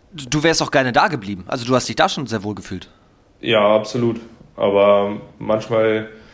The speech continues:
Speaker 2: waren dann Umstände so, dass es halt nicht zu einer Verlängerung kommt. Ähm, und ja, dann habe ich mir was Neues gesucht. Auch eine sehr, sehr schöne Station mit Rostock. Ähm,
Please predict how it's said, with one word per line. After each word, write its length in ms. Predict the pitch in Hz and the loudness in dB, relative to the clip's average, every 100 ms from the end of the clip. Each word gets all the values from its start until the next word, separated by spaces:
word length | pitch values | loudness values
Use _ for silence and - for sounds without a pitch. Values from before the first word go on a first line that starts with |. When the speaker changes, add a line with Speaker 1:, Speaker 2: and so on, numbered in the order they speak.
| - _ - | -20 _ -4
Speaker 2:
waren 220 | 104 107 | 0 2
dann 600 | 107 107 107 107 107 107 | 0 0 -4 -4 -6 -8
Umstände 540 | - 131 131 131 127 120 | -4 -2 0 0 0 0
so, 200 | 120 123 | 2 2
dass 260 | 120 113 | 2 2
es 440 | 120 107 - - - - | -2 -4 -6 -10 -16 0
halt 140 | 113 | 0
nicht 220 | 113 120 - | 0 -6 -4
zu 100 | 117 | -2
einer 120 | 107 | -2
Verlängerung 480 | 117 113 117 120 120 | 0 0 0 -2 -2
kommt. 320 | - 131 131 - _ _ - | -8 -8 -14 -18 _ _ -6
Ähm, 400 | 113 113 113 110 - _ _ _ _ _ _ - - | -2 -2 -4 -10 -18 _ _ _ _ _ _ -20 -4
und 420 | 110 107 104 101 - - - - - - - - - - _ _ _ - | -2 0 -4 -8 -18 -20 -20 -20 -20 -20 -20 -20 -20 -20 _ _ _ 0
ja, 140 | 131 | 4
dann 460 | 110 104 104 104 104 - - - | 6 4 2 -2 -8 -14 -10 -4
habe 160 | 117 | -2
ich 140 | 113 123 | -2 0
mir 440 | 113 113 113 110 - | 2 6 4 2 -6
was 220 | 110 107 | -4 -2
Neues 340 | 113 113 120 - | 0 0 0 -4
gesucht. 480 | 131 147 160 156 - - | -6 -4 -4 -6 -14 -4
Auch 160 | 117 113 | -2 -2
eine 120 | 120 | -2
sehr, 200 | 110 120 | 2 2
sehr 140 | 127 | 2
schöne 260 | 131 135 135 | -2 -4 -6
Station 580 | 135 127 - 135 135 135 - | -4 -8 -4 -2 -2 -6 -8
mit 180 | 131 123 | -8 -6
Rostock. 400 | 135 - 139 - - - _ - | -8 -6 -8 -8 -20 -20 _ -6
Ähm, 460 | 120 120 117 117 | -2 -2 -2 -6